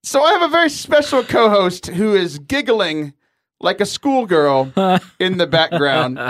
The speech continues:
Speaker 1: Notice that he, uh, right when I said that, he,
Speaker 2: Yes.
Speaker 1: uh, d-, deepened his voice a little bit because he wants to feel manly. Father Jared Cook, how you doing,
Speaker 2: I'm,
Speaker 1: sir?
Speaker 2: I'm doing good. I'm, I'm glad to finally be on your show, Taylor.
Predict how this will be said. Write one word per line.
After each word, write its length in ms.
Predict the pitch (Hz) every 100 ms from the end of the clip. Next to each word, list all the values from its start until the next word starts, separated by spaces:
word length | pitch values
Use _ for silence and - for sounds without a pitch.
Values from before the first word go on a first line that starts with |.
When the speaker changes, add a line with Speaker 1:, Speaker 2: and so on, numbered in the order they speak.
| -
Speaker 1:
Notice 460 | - 196 247 262 -
that 200 | 208 190
he, 240 | 196 180
uh, 140 | 170 160
right 220 | 160 202
when 120 | -
I 100 | -
said 320 | - 220 160
that, 300 | 131 135 131
he, 180 | - 143
Speaker 2:
Yes. 340 | 135 131 127 113
Speaker 1:
uh, 20 | _ _ - 139 139
d-, 240 | 139 151 151 127
deepened 420 | 117 196 190 160 143
his 200 | 139 113
voice 400 | 139 170 147 -
a 80 |
little 260 | 120 117 113
bit 400 | 110 101 101 - 123
because 220 | 127 123
he 80 | 135
wants 180 | 139 117
to 100 | 123
feel 360 | - 151 139 127
manly. 960 | 127 143 156 165 165 135 113 107 98 _ _ _ _ _ _
Father 480 | - - - 330 349
Jared 400 | 285 330 339 294
Cook, 260 | - 508 254
how 160 | 320
you 180 | 466 440 427
doing, 140 | 415 571 508
Speaker 2:
I'm, 160 | -
Speaker 1:
sir? 300 | 143 147 - 381
Speaker 2:
I'm 400 | 147 147 139 139
doing 400 | 147 147 151 151
good. 380 | 143 127 113
I'm, 340 | 107 123 123 120
I'm 180 | 127 139
glad 400 | 165 160 160 156
to 80 | 160
finally 360 | 160 160 160
be 180 | 147 147
on 200 | 139 135
your 100 | 127
show, 260 | - 143 135
Taylor. 500 | 127 110 107 104